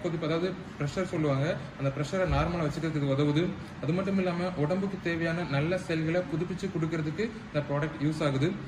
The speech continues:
அது மட்டும் இல்லாம, இதை ரெகுலரா எடுக்கும்போது தோல் சுருக்கம் அப்படிங்கிறது வந்து நிறைய நபர்களுக்கு வந்து ஒரு வயதான தோற்றத்தை கொடுக்கும்.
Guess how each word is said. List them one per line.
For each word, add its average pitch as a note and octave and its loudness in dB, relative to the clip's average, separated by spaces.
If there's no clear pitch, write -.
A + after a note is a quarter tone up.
அது D#3+ 2
மட்டும் G3 0
இல்லாம, G3 4
இதை F3+ 2
ரெகுலரா G3 2
எடுக்கும்போது F3 2
தோல் G3+ 4
சுருக்கம் F3 0
அப்படிங்கிறது D#3+ 0
வந்து F3 0
நிறைய D#3+ 0
நபர்களுக்கு E3 0
வந்து E3 2
ஒரு F#3 2
வயதான F3+ 4
தோற்றத்தை F3 -2
கொடுக்கும். B2 -2